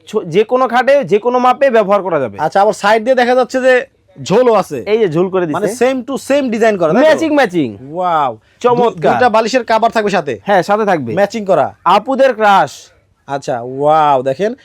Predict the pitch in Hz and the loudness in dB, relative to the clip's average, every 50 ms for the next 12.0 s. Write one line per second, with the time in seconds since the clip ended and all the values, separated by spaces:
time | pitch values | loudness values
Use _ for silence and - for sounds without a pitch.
0 | _ _ _ _ - 175 226 208 - _ - 269 208 269 269 220 247 254 247 - | _ _ _ _ -2 0 0 0 -2 _ -4 -2 0 0 0 2 2 2 2 0
1 | - _ - 262 240 - 254 240 247 240 262 269 285 320 - _ _ _ _ _ | 0 _ -2 -2 -2 -2 -4 -2 0 2 4 4 2 0 -4 _ _ _ _ _
2 | - 180 220 233 240 226 247 - - 269 - _ - 262 277 277 285 277 240 269 | -4 -4 -2 -2 -2 -2 -2 -2 -4 -4 -4 _ -4 -4 -2 -2 -4 -2 0 2
3 | 269 269 269 262 262 247 254 240 269 254 - - 277 277 285 269 240 - 269 269 | 4 4 4 4 2 2 2 0 0 -2 -2 -4 -6 -4 -4 -4 -2 0 0 0
4 | 196 208 233 233 240 226 226 226 214 - - 233 240 220 220 208 196 180 175 - | 2 2 2 2 2 2 2 0 -2 -2 -4 -4 -2 0 2 2 2 0 0 -2
5 | 196 226 277 320 - _ _ _ _ _ _ _ _ _ _ 143 175 202 208 226 | -4 -4 -4 -4 -8 _ _ _ _ _ _ _ _ _ _ -2 -2 0 0 0
6 | 226 240 262 262 247 - 262 262 226 240 254 240 247 233 214 220 190 139 - - | 0 0 0 0 2 0 0 0 2 0 0 0 -2 -2 0 -2 -2 -2 -4 -8
7 | - - 196 226 240 233 262 240 - - 262 254 262 269 262 254 254 247 247 262 | -4 -2 -2 0 0 0 -2 -2 -2 -2 -2 0 2 2 4 4 4 4 2 0
8 | 240 220 262 233 208 240 190 269 247 247 247 262 240 262 233 214 233 220 254 - | -2 -2 -6 -6 -8 -6 -4 -4 -2 -2 -2 -4 -4 -6 -6 -6 -4 -4 -2 0
9 | 262 247 - 247 254 254 247 220 277 285 294 294 _ _ _ _ _ - 117 120 | 0 0 0 2 2 2 2 2 2 0 0 -2 _ _ _ _ _ -18 -12 -6
10 | 170 240 254 277 285 254 220 214 262 254 254 233 214 240 240 254 233 202 190 160 | -2 0 2 2 2 2 2 0 2 2 2 2 2 2 4 4 4 4 4 2
11 | 123 95 85 - _ - 139 190 214 196 180 180 175 165 170 156 147 110 - | 2 -2 -8 -18 _ -12 -6 -4 -2 -2 -2 -2 -2 -2 -2 -4 -4 -4 -6